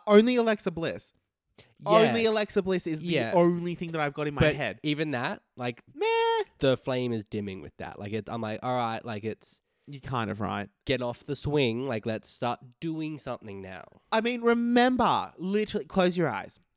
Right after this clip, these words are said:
Speaker 1: It's my birthday.
Speaker 2: It's my birthday.
Speaker 1: It is! <laughs> Um, let's just talk about my birthday, first of all.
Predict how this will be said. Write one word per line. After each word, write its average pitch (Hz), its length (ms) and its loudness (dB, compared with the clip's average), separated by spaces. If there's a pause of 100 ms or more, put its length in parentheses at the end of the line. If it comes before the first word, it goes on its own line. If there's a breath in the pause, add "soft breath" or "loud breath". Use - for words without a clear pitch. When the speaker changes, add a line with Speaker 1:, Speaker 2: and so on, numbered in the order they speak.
(800)
Speaker 1:
It's - 180 -20
my - 100 -20
birthday. - 1000 -20
Speaker 2:
It's - 200 -20
my 147 120 -12
birthday. 202 720 -18
Speaker 1:
It 403 680 10
is! 294 260 8 (1160 loud breath)
<laughs> 226 80 -10 (1120 loud breath)
Um, 311 480 2
let's 320 280 4
just 349 140 0
talk 320 200 4
about 269 200 4
my 202 100 2
birthday, 147 480 2
first 120 380 0
of 113 100 -14
all. 87 300 -8